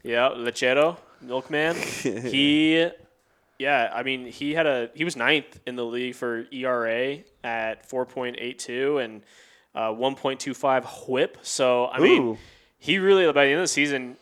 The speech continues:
Speaker 1: he had some decent outings. I just think he struggled a little bit, um, some games here and there where, yeah, he just, he gave up some runs, but, um, yeah, I think Guzman definitely deserves some honorable mentions here when we're talking about starting pitchers.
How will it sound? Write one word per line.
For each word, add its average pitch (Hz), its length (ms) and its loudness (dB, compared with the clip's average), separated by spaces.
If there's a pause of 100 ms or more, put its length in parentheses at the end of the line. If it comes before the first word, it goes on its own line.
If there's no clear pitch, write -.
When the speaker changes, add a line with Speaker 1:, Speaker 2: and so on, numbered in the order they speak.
Speaker 1:
he 143 220 -4
had 160 180 4
some 143 160 -4
decent 127 320 -4
outings. 120 300 0
I 120 60 -2
just 120 160 -8
think 135 140 -6
he 123 160 -6
struggled 123 440 -2
a 120 40 -2
little 117 260 -2
bit, 120 340 -2
um, 113 560 -6
some 120 240 -12
games 120 340 -2
here 120 200 -4
and 117 120 -8
there 117 260 -2
where, 107 400 -4 (840)
yeah, 117 240 6
he 117 100 -6
just, - 280 -10
he 123 120 -12
gave 120 200 2
up 117 100 -4
some 110 200 -6
runs, 123 320 -4
but, 110 480 -4
um, 104 540 -8 (400)
yeah, 113 260 -4 (100)
I 117 40 -10
think 117 340 -8 (180)
Guzman 120 400 -4
definitely 113 380 -2
deserves 107 420 -8
some 113 120 -10
honorable 110 360 -8
mentions 107 360 -12
here 107 140 -10
when 104 80 -8
we're 107 80 -12
talking 107 220 -6
about 104 120 -12
starting 104 280 -6
pitchers. 110 400 -14